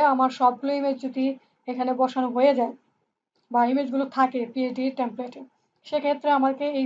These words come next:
পিএইচডি টেমপ্লেট থেকে ইমেজগুলোকে সরিয়ে নিতে হবে, যাতে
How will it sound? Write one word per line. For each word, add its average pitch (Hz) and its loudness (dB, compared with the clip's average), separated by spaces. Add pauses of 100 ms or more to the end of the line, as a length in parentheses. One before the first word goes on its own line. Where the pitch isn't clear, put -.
পিএইচডি 277 -8
টেমপ্লেট 269 -4
থেকে 277 -10
ইমেজগুলোকে 247 -6 (500)
সরিয়ে 294 4
নিতে 254 -2
হবে, 240 -6 (420)
যাতে 247 0